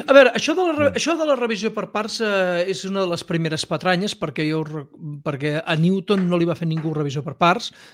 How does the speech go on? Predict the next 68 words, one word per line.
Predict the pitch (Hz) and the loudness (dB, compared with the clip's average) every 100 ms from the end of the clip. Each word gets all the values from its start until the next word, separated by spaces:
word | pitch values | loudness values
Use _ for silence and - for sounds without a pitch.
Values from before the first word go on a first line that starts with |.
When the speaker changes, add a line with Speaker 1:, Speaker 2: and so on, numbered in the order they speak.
| - | -6
Speaker 1:
ni | 165 156 | -2 0
a | |
Einstein | 156 170 - 180 | 0 -2 -2 0
li | |
va | 165 160 | 0 -2
fer | 170 | -4
ningú, | 151 156 156 156 - | -6 -6 -6 -4 -4
eh, | 151 143 | -2 -2
revisió | 147 143 147 | -4 -4 -4
per | 143 143 | -6 -6
parts. | 156 127 | -4 4
Speaker 2:
Bueno, | 151 160 | 8 8
Speaker 1:
És | 160 | 8
a | |
dir, | 190 | 4
Speaker 2:
sí. | 185 | 4
Speaker 1:
una | |
cosa | 185 180 233 | -2 -4 2
Speaker 2:
No, | 185 202 | 4 4
no, | 196 | 6
Einstein | 185 180 - 185 - | 6 6 0 -6 -2
li, | 143 135 | -2 0
li | 135 131 | 0 0
va, | 131 | 0
va | 143 | -2
tenir | 151 170 170 | 0 0 2
un | 156 | 2
revisor. | 147 127 117 123 151 107 165 - _ _ _ _ _ - 143 | 2 0 -2 0 0 0 -4 -14 _ _ _ _ _ -6 2
Speaker 1:
No, | 320 | 4
però | 277 277 | 4 6
no | 285 | 6
és, | 349 | 8
Speaker 2:
un | 339 | 6
Speaker 1:
és, | 269 | 8
Speaker 2:
publisher. | 226 196 - 147 | 8 8 6 6
Speaker 1:
és | 131 | 4
la, | 120 - | 0 0
Speaker 2:
No | 196 | 4
va | 196 | 6
ser | 214 | 6
un | |
Speaker 1:
és | 180 | 4
Speaker 2:
revisor, | 151 349 330 | 4 4 2
va | |
ser, | 208 | 4
Speaker 1:
l'editor, | 202 269 175 - _ - | 6 6 4 -4 _ 0
era | 262 | 4
Speaker 2:
sí, | 277 | 6
va | 240 | 4
ser, | 185 | 0
Speaker 1:
l'editor. | 175 180 | -2 2
Speaker 2:
va | 175 | 6
ser | 196 | 6
un | 180 | 8
publisher | 185 175 147 - 113 | 8 8 6 0 -4
que | - 127 | -4 -4
li | 127 | 0
va | 147 | 0
dir | 143 143 120 - _ _ _ _ | 0 -2 -4 -8 _ _ _ _
en | 120 117 | -6 -4
alguna | 113 123 135 131 | -4 -4 -4 -4
cosa | 131 127 120 117 | -2 -2 0 -2
de | 110 | -2
la | 107 | -4
teoria | 110 107 113 | -6 -6 -4
de | 113 | -4
la | 107 | -4
relativitat, | 101 107 101 107 107 117 110 110 | -6 -8 -8 -12 -8 -4 -4 -4